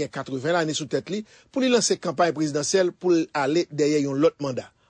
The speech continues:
Anpil elektè enkyete pou laj li. Gen lòt ki fache ankò sou fason twoup ameriken yo te fè wotrè nan peyi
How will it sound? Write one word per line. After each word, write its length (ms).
Anpil 400
elektè 480
enkyete 480
pou 120
laj 280
li. 120
Gen 320
lòt 320
ki 80
fache 460
ankò 460
sou 180
fason 480
twoup 240
ameriken 480
yo 240
te 160
fè 240
wotrè 420
nan 120
peyi 240